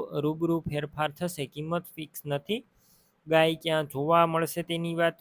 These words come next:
કરું તો પ્રિયંકભાઈની ગાય જિલ્લો સુરેન્દ્રનગર, તાલુકો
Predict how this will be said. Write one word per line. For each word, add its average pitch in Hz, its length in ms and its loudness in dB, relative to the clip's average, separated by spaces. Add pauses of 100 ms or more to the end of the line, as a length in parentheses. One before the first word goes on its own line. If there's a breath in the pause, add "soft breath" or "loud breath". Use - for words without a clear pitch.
કરું 170 260 -4
તો 160 40 -6
પ્રિયંકભાઈની 156 920 -6
ગાય 160 420 4
જિલ્લો 147 300 2 (100)
સુરેન્દ્રનગર, 165 800 -2
તાલુકો 147 420 -2